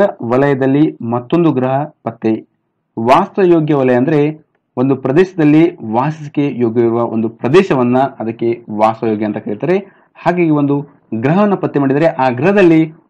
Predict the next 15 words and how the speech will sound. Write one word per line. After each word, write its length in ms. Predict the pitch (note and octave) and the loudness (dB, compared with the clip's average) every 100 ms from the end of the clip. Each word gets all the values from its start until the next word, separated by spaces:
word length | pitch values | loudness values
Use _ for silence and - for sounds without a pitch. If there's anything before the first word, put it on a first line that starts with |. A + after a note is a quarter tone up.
| - | -10
ವಾಸಿಸಕ್ಕೆ 640 | G#2+ B2+ D#3+ D#3 C#3+ C#3+ C3 | -2 0 0 -4 -8 -4 -2
ಯೋಗ್ಯ 240 | A2+ G#2+ | 0 0
ಇದೆ 100 | A2 | -2
ಅಂತೆ 420 | A#2 C3 D#3+ D#3+ _ _ _ - | -2 -2 -2 -6 _ _ _ -6
ಆ 100 | A#2 | 0
ಒಂದು 260 | A#2 A#2 A#2 | 2 2 0
ಮಾಹಿತಿಯನ್ನ 500 | A2 D#3+ G3 D#3 C3+ C#3 C#3+ - _ _ | -2 -2 0 0 2 0 -2 -10 _ _
ಬಾಹ್ಯಾಕಾಶ 540 | A2+ A2 D3+ F#3+ F3 D#3 | -10 -2 0 0 -2 -6
ವಿಜ್ಞಾನಿಗಳು 760 | B2+ A#2+ A#2 A#2+ C#3+ C#3 C#3 _ - | -4 -2 -2 0 -2 -2 -8 _ -6
ಇದನ್ನ 280 | A#2 A#2 A2+ | -2 0 -2
ಪತ್ತೆ 280 | A2+ A2 | -4 -4
ಮಾಡಿದರೆ, 300 | A2+ A2 B2 | -2 -2 0
ಈ 40 | A#2+ | 0
ಒಂದು 260 | A2 A2 | 0 -2
ಹೊಸ 300 | G#2 - F#3+ | -6 -10 -6